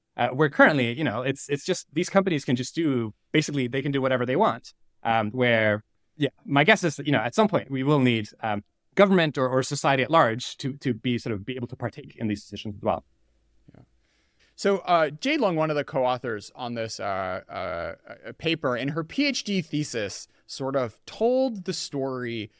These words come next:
Speaker 2: of technologies that have sort of dual use implications. And, um, there, there's, there's, like, a, a, um, uh, an arc which has played out, like, across, <laughs> um, <laughs> you know, over the course of the twentieth and twenty-first century, which basically,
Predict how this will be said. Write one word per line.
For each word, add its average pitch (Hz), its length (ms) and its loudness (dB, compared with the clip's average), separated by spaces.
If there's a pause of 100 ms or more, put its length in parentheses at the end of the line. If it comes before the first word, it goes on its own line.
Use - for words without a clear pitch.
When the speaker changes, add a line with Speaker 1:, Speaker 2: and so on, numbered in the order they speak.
(220)
Speaker 2:
of 110 480 -2
technologies 110 800 -4
that 104 160 -6
have 98 500 -4
sort 95 200 -12
of 92 80 -12
dual 101 200 -6
use 92 240 -6
implications. - 720 -10 (300)
And, 95 640 -4
um, 98 460 -6
there, 113 180 0
there's, 107 560 -2
there's, 117 240 -2
like, 107 160 0
a, 98 420 0
a, 98 360 -4
um, 92 240 -6
uh, 90 140 -8 (460)
an 135 100 -8 (100)
arc 202 380 2
which 165 300 -2
has 160 180 -4
played 170 240 0
out, 151 260 0
like, 120 220 -4
across, - 760 -6
<laughs> - 40 -20
um, 143 400 -8 (260)
<laughs> - 280 -18
you 185 60 -2
know, 165 120 2
over 175 160 4
the 165 100 4
course 247 260 8
of 214 80 -6
the 190 80 0
twentieth 175 380 -2
and 143 80 -8
twenty-first 135 420 -4
century, 151 380 -4
which 120 240 -6
basically, 170 560 -4